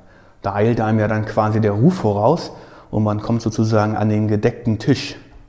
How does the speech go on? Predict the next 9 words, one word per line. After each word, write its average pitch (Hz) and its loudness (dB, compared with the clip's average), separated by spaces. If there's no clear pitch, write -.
Und - -10
der 95 -6
Kunde 117 -2
fragt 110 -4
einen: 95 -8
„Hey, 107 -4
kannst - -8
du 120 2
mir 110 2